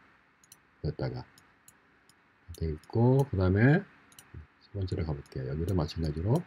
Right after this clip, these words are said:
네, 치수 다 들어가 있죠. 네. 그리고 보시면 이제 길게, 아주 길게 이렇게 건 것도 보시면 치수가 들어가 있습니다.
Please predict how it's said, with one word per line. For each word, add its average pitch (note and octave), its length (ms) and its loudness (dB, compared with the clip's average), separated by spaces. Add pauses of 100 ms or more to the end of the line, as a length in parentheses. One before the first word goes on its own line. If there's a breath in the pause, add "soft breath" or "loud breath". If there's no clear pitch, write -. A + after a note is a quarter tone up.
네, - 80 -16 (480)
치수 - 260 -8
다 F2 200 2
들어가 E2+ 240 2
있죠. D#2 440 0 (140)
네. A2+ 80 -10 (1200 loud breath)
그리고 C3 180 6
보시면 B2+ 420 12
이제 A2 100 12
길게, A#2+ 520 12 (340)
아주 F2 240 -4
길게 G#2+ 460 4
이렇게 F2+ 180 4 (960)
건 G2+ 160 8
것도 G2+ 400 4 (100)
보시면 F#2 340 0
치수가 - 380 -2
들어가 F2 220 2
있습니다. - 420 -4